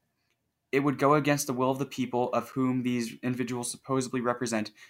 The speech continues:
to continue the U K's current relationship with the Euro-,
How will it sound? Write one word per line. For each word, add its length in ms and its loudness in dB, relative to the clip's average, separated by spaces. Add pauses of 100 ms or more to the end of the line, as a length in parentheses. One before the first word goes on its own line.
to 100 -8
continue 440 2
the 120 -2
U 180 0
K's 320 -4
current 340 0
relationship 640 -4 (260)
with 240 -2
the 100 -2
Euro-, 320 0